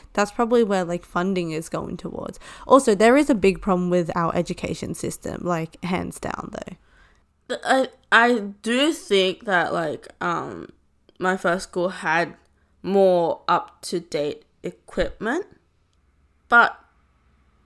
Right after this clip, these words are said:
Speaker 2: doesn't, isn't that the responsibility of the government and not the parents? That's the issue.
Speaker 1: Maybe, but I don't think, once again, like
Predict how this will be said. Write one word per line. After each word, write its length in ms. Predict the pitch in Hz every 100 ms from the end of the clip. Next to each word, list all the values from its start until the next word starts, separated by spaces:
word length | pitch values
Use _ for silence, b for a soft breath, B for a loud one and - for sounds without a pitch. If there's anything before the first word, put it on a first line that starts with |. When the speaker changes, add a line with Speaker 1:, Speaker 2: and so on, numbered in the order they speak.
| _ _ _ _ _
Speaker 2:
doesn't, 600 | 247 262 320 330 - - _ _ -
isn't 400 | 247 294 269 190
that 260 | 208 -
the 80 | 233
responsibility 920 | 214 208 - 170 175 180 180 175 170
of 160 | 165 170
the 80 | 160
government 560 | - - - 175 180 -
and 180 | 170
not 220 | 156 - -
the 60 |
parents? 720 | 170 - - 104 285 - - _ _ _ _ _ _ _ _ _ _ _ _ _
That's 300 | 208 214 -
the 240 | - - 208
issue. 340 | 220 - - - _ _ _ _ -
Speaker 1:
Maybe, 600 | 220 220 220 220 196 190
but 240 | 202 185
I 160 | 202 202
don't 440 | 180 202 262 302
think, 600 | - - 320 311 285 - - _ _ _ -
once 320 | 202 214 208
again, 360 | 220 196 180 180
like 360 | 175 170 -